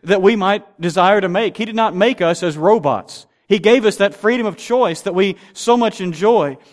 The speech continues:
But God also makes it clear to us through His Word and also through life experiences that should we choose to follow Him,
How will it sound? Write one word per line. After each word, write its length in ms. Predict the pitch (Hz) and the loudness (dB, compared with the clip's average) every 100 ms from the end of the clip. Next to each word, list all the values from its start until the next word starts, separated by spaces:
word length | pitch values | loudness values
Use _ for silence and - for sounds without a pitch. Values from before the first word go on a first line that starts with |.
| _ | _
But 160 | 185 226 | -2 2
God 180 | 240 226 | 4 4
also 420 | 247 330 - 196 | 6 4 2 -4
makes 280 | 180 196 - | -2 -4 -6
it 100 | 180 | -10
clear 300 | - 247 302 | -4 -2 0
to 160 | 185 | 0
us 320 | 139 139 156 - | 2 0 -2 -4
through 140 | 214 | 0
His 180 | 190 165 | 0 2
Word 260 | 190 214 | 2 2
and 80 | 226 | 2
also 380 | 170 240 - 185 | 2 0 0 -6
through 300 | 175 196 202 _ - | -2 -2 -2 _ -6
life 260 | 185 202 | -2 -2
experiences 800 | 190 - 240 277 190 147 135 - _ _ _ - | -4 -8 -6 -4 -4 -8 -10 -12 _ _ _ -2
that 180 | 202 | -2
should 360 | - - 262 302 | -2 -6 -2 -2
we 240 | 240 233 | -2 -4
choose 880 | - - 269 311 262 143 151 175 - _ - | -6 -8 -2 0 0 -2 -4 -8 -16 _ -6
to 120 | 196 | -6
follow 440 | - 208 220 208 | 0 2 2 2
Him, 640 | 170 185 254 226 135 139 | -2 -2 -2 -2 -2 -4